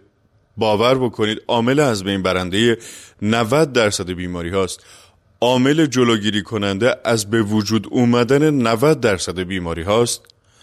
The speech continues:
رو در خودتون قوی نگه دارید، اوکی؟ شروع بکنید به مصرف گیاه شنبلیله.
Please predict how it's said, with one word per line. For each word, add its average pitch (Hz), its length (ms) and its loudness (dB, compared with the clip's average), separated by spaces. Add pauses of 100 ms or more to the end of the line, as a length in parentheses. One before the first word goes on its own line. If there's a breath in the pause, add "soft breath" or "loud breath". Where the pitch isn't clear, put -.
(260 soft breath)
رو 127 140 2
در 110 160 2
خودتون 127 640 0
قوی 101 360 0
نگه 87 380 -2
دارید، 117 480 0 (760)
اوکی؟ 147 440 2 (640 soft breath)
شروع 165 320 2
بکنید 147 560 2
به 104 260 2
مصرف 95 540 -2 (1000 soft breath)
گیاه 123 460 2
شنبلیله. 87 540 -4